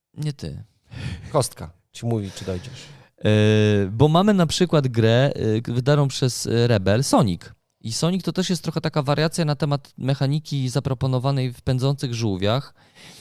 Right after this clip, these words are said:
Speaker 1: bo tu też mamy talię kart, ale mamy, ym, swoją postać, y, możemy też zagrywać postacie innych, więc musimy przygotować się na to, że czasami będziemy poruszać się nie swoją postacią,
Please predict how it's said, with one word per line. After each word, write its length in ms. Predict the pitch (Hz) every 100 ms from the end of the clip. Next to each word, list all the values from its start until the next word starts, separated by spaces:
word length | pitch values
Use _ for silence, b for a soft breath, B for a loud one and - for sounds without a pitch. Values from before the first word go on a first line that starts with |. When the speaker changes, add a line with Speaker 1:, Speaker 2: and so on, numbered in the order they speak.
| B
Speaker 1:
bo 100 | 127
tu 100 | 123
też 200 | 139 151
mamy 420 | 139 131 123 95 107
talię 300 | 143 147 127
kart, 440 | - 120 107 - -
ale 280 | 113 113 117
mamy, 420 | 123 120 117 107 98 104
ym, 420 | 104 107 101 98
swoją 380 | - 151 151 127
postać, 580 | 131 135 120 117 - - _ _ _ _ _
y, 40 | 107 101 101 104 - _
możemy 360 | 120 123 131 131
też 140 | 139
zagrywać 600 | 113 120 123 120 113 - - 117
postacie 440 | 120 - 113 -
innych, 580 | - 135 123 151 233 - B B B B B
więc 220 | 113 110
musimy 280 | 117 - 120
przygotować 520 | 107 113 117 110 110
się 100 | -
na 120 | 107
to, 140 | 110 110
że 220 | 104 110 101
czasami 340 | 110 - 110
będziemy 440 | 107 104 107 107 104
poruszać 420 | 110 110 - 101
się 140 | - 104
nie 120 | 110
swoją 300 | - 117 98
postacią, 560 | 107 - 90 - 113